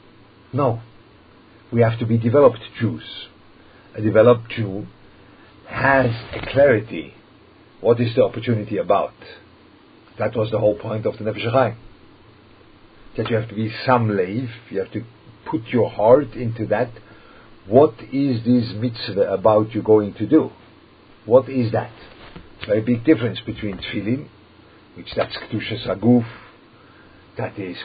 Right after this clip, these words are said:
Kedushas HaMachshava, or a Kiddush on Shabbos, which that's Kedushas Hazman, that's a creating the Kedushas Hazman. This, it is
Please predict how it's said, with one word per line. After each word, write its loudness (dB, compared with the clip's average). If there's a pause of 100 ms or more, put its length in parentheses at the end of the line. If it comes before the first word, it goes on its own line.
Kedushas -4
HaMachshava, 4 (720)
or 8
a -10
Kiddush -4
on -2
Shabbos, 0 (1500)
which -10 (100)
that's -4
Kedushas -8
Hazman, 0 (1000)
that's -8
a -10
creating -4
the -2
Kedushas -4
Hazman. -2 (1300)
This, -8
it -10
is -2